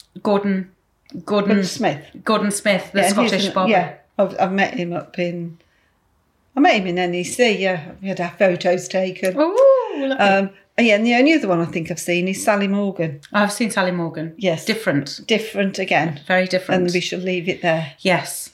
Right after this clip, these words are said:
Speaker 1: very, very different. But it's, it's a kind of a different showmanship.
Speaker 2: Yes.
Speaker 1: Whereas what I found was that with the two, John Edwards and with Gordon Smith, it was a case of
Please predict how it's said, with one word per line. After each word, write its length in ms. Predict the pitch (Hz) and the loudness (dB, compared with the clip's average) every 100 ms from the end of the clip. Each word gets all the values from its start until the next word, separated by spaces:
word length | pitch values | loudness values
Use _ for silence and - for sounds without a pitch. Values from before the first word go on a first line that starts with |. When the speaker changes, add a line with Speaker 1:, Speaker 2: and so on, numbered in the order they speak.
| - | -12
Speaker 1:
very, 400 | 196 208 208 - | 0 0 0 0
very 200 | 226 214 | 0 0
different. 300 | 208 - 175 | -2 -2 -2
But 100 | 208 | 0
it's, 320 | 185 185 - - | 0 -2 -6 -2
it's 280 | 214 - 226 | 0 2 -2
a 40 | |
kind 200 | 220 208 | 0 0
of 80 | 202 | 0
a 140 | 196 | -4
different 400 | - 202 - 202 | -4 -4 -2 -2
showmanship. 720 | - 214 233 285 285 349 359 - | -2 0 4 4 2 -2 -2 -6
Speaker 2:
Yes. 460 | 196 160 - - - _ - 196 | -2 -2 -2 -14 -18 _ -14 -2
Speaker 1:
Whereas 460 | 196 190 185 185 | 2 4 2 0
what 240 | 185 190 214 | -4 -2 2
I 140 | 208 | 0
found 320 | 208 180 180 - | 2 0 0 0
was 280 | 185 180 - | 0 0 0
that 280 | 175 - - | 0 0 -10
with 80 | 180 | -10
the 80 | 180 | -8
two, 500 | - 190 180 170 - - 175 - | -2 0 0 -4 -12 -12 -12 -6
John 220 | 185 185 | -2 2
Edwards 420 | 185 185 185 180 - | 0 0 -2 -2 -4
and 420 | 185 185 185 185 - | 0 0 0 -4 -4
with 220 | 175 170 | -4 -2
Gordon 260 | 185 185 180 | -4 -2 -4
Smith, 320 | - 294 - | 0 -2 0
it 100 | 180 | -2
was 180 | 175 - | -4 -2
a 80 | 185 | -2
case 300 | 190 180 | 0 -2
of 120 | 185 | -4